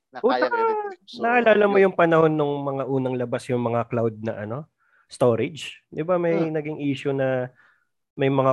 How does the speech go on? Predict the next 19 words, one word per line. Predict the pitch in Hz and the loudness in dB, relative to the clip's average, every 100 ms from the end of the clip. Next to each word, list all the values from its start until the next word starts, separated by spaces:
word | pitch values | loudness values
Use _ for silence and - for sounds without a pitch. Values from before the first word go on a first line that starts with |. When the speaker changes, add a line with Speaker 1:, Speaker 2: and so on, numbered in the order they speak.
| 135 | 2
Speaker 2:
kumalat | 127 120 120 117 120 | 0 2 0 -2 -8
na | |
scandal | - 120 110 113 113 | -8 -2 -2 -2 -2
ng | 113 | -4
artista | 113 113 107 - 117 | -4 -6 -10 -8 -6
dahil | 117 113 107 104 | -4 -4 -4 -4
doon | 110 110 | -4 -4
nga | |
nila | 107 110 107 | -4 -4 -4
nilalagay | 110 107 104 104 104 | -4 -4 -6 -8 -8
sa | 101 104 101 | -8 -8 -10
storage | - 107 98 98 95 | -8 -8 -8 -12 -14
sa | - | -14
cloud? | - 92 92 _ _ _ _ _ _ _ _ _ _ 156 | -12 -12 -14 _ _ _ _ _ _ _ _ _ _ -8
Speaker 1:
Ah, | 165 165 180 175 175 175 156 185 | -6 -4 -2 0 2 2 0 0
Speaker 2:
Talagang | 226 226 226 | 0 2 2
Speaker 1:
oo, | 165 | 0
Speaker 2:
may | |
Speaker 1:
oo, | 135 | 0